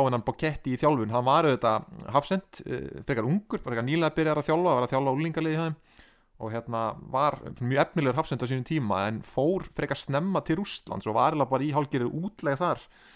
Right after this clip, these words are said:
Eh, þú veist, fór úr því að vera í Serie A, spilaði fyrir Genoa, fór í það að vera bara í Rubin Kazan og einhverjum rússneskum félögum bara í tíu ár og var þar með eiginlega ekkert í landsliðinu eða neitt,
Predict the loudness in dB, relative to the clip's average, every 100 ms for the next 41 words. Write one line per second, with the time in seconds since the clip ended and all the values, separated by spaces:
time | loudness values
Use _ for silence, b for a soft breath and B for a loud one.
0 | b b b b b -20 -12 -10 -8 -6
1 | 0 2 2 0 0 2 4 4 2 0
2 | 0 2 2 -2 _ _ _ _ _ _
3 | _ -14 -4 -4 -4 -4 0 2 2 0
4 | -2 -10 -6 -6 -6 -6 -2 -2 -2 -2
5 | 0 0 -2 -6 -8 -6 -4 -4 -2 0
6 | 0 0 -2 -2 -2 -4 -4 -6 -2 0
7 | 2 0 0 0 0 0 0 2 2 2
8 | -2 -6 B B B B -2 2 0 0
9 | 0 0 -2 -2 0 -2 -2 -2 0 0
10 | -2 -6 -12 -20